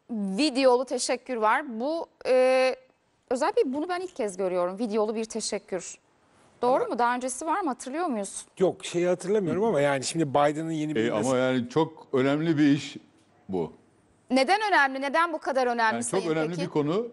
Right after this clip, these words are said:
Speaker 3: Özür dilerim. E, şunun için önemli.
Speaker 1: Hemen
Speaker 3: E,
Speaker 1: geleceğim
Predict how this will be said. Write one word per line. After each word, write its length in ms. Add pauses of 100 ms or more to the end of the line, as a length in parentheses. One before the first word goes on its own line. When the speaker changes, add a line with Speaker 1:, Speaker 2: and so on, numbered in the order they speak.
(120)
Speaker 3:
Özür 260
dilerim. 400
E, 480
şunun 260
için 120
önemli. 560 (160)
Speaker 1:
Hemen 220
Speaker 3:
E, 20
Speaker 1:
geleceğim 260